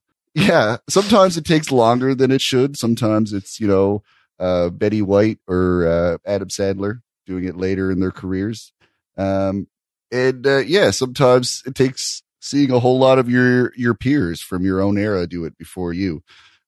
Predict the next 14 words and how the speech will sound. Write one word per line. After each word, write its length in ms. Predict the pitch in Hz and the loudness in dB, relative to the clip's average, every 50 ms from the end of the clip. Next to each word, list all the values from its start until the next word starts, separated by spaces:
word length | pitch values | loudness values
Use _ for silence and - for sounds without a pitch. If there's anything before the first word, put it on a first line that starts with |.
| _ | _
And, 340 | 98 98 98 95 95 95 95 | -6 -4 -4 -4 -4 -4 -4
uh, 380 | 92 92 92 92 90 90 87 - _ _ _ _ _ _ _ _ - | -2 -2 -2 -2 -2 -4 -6 -10 _ _ _ _ _ _ _ _ -14
yeah, 180 | - 254 220 - - | -12 -12 -12 -6 -4
I 80 | 131 165 | -4 -4
just, 340 | 208 220 - - - - - - 175 - - - - - - _ _ | -4 -6 -10 -10 -14 -16 -16 -16 -16 -16 -16 -18 -20 -20 -20 _ _
<sighs> 560 | _ _ _ _ _ _ _ _ _ _ _ | _ _ _ _ _ _ _ _ _ _ _
it 80 | 139 120 | -6 0
didn't 240 | 185 196 170 147 - | 2 4 4 4 2
feel 480 | - - - 151 165 180 175 160 156 | -4 -14 -12 -8 -2 2 4 4 6
like, 480 | 147 139 131 123 123 113 - - - - _ _ _ _ _ _ _ _ _ _ _ _ _ _ _ _ _ _ _ | 6 6 6 4 4 2 -2 -8 -12 -16 _ _ _ _ _ _ _ _ _ _ _ _ _ _ _ _ _ _ _
like 340 | 117 123 123 123 113 - - | 2 4 4 4 4 2 0
anything 500 | 123 123 127 120 - 123 117 113 110 - | 0 0 0 0 0 0 0 0 0 0
other 300 | - 104 107 107 104 104 | 0 0 0 0 0 0
than 400 | 92 98 95 98 95 92 92 - | 0 0 2 2 2 0 -2 -4